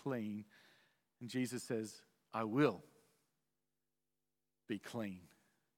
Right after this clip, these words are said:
And immediately the leprosy leaves him. Then Jesus told him to go and do what the law says. "Go before the priests, get examined, make an offering for your cleansing."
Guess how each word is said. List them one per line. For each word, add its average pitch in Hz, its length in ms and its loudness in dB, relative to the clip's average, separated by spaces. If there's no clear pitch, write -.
And 120 120 -2
immediately 135 800 6
the 117 160 0
leprosy 120 800 0
leaves 120 400 0
him. 85 280 -12
Then 131 100 0
Jesus 165 360 8
told 208 300 12
him 160 140 4
to 147 80 0
go 165 220 8
and 165 160 4
do 196 260 8
what 180 160 8
the 165 80 8
law 175 220 8
says. 135 480 2
"Go 156 180 12
before 190 320 6
the 202 80 4
priests, - 640 6
get 160 180 10
examined, 185 640 8
make 151 220 8
an 147 80 2
offering 185 520 8
for 196 120 2
your 165 120 8
cleansing." 120 540 2